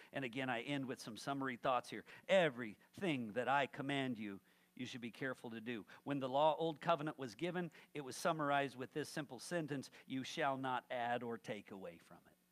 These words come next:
As you come to the end of the Bible, towards the very end in, in the book of Revelation, it says a similar thing. And I think this principle is wisely applied to the totality of God's word. And it is simply this, do not add,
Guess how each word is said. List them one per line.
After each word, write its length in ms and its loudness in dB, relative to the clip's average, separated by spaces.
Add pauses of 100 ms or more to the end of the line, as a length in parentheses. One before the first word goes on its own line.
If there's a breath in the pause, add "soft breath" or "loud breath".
(340 loud breath)
As 220 0
you 80 -6
come 240 0
to 100 -6
the 220 -4
end 320 6
of 100 12
the 100 8
Bible, 520 12
towards 340 0
the 80 -4
very 440 4
end 340 4
in, 500 2
in 120 2
the 80 0
book 200 0
of 120 0
Revelation, 580 2 (160 loud breath)
it 220 -2
says 400 4
a 100 0
similar 580 4
thing. 280 -4
And 80 -6
I 40 -4
think 220 -8
this 160 -8
principle 640 -6
is 180 -4
wisely 580 -2
applied 580 -2
to 80 -8
the 100 -14
totality 920 -10
of 220 -8
God's 420 -4
word. 460 -10 (380 loud breath)
And 80 -4
it 100 -4
is 140 -6
simply 400 -6
this, 420 -6 (540 loud breath)
do 160 2
not 280 4
add, 380 -2